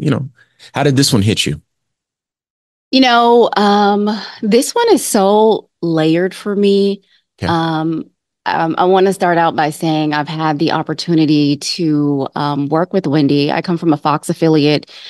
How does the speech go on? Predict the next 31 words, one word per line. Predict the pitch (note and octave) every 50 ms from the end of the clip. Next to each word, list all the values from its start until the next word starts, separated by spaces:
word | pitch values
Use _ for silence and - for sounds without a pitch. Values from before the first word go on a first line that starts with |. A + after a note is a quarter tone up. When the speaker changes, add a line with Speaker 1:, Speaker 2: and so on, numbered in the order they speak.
| - _ _ -
Speaker 2:
in | - F3 E3+
Los | E3+ D#3 C#3+ C#3+ -
Angeles | - D#3+ D#3 E3+ F3 E3 E3+ D3+ C#3+ C#3 C#3 C3+ C#3 C#3 - - - - - -
Speaker 1:
Mm-hmm. | - E3+
Speaker 2:
and, | D3+ D3 D3+ D3+ D3 D3
uh, | D3+ D3 C#3 - C3+ A#2 D#3
Fox | - - D#3 D#3 -
eleven, | - E3 D#3 D3 C#3 C3 C#3+ D3+ F3 F3
and, | E3 C#3+ C3+ C3+ - -
um, | - D3+ D3 C#3+ - - C#3+ D3+
we | F3+ -
often | - D#3+ F3 E3+ - - - F3+ D#3+ D#3 D#3 D3+
worked | D3 D#3 D3+ D3+ D3 -
with | - E3 D#3 D3
Wendy | C#3+ D3+ D3 D3 C#3+ C#3 C#3 C#3+ C#3+ C#3 C#3 - - - - - _ _ -
hand | F#3+ E3+ E3+ D3+
in | D#3+ D3+
hand, | D#3 F3+ D#3+ D#3 D3+ D3 C#3+ C#3+ D3 D3 C#3+ - - -
um, | D#3+ D3+ D3+ D3 D3+
whenever | D#3 D3+ D3+ D3 D#3+
she | D#3 - D#3
was | D3+ D3+
in | D#3 D3 C#3+
L | C#3+ C#3+ C#3+
A | E3 F3 E3+ E3+ E3+ E3
or | D3+ D#3
she | D#3 - - D3
had | D3+ D3+ D3+ C3+ C3+
to | - - D3
do, | B2+ C#3+ D3 D3 C#3+ C#3+ D3 D3+ C#3+ C#3+ D3 -
um, | - C#3+ C#3 C#3 C3+ C3+ C3 C#3 C3+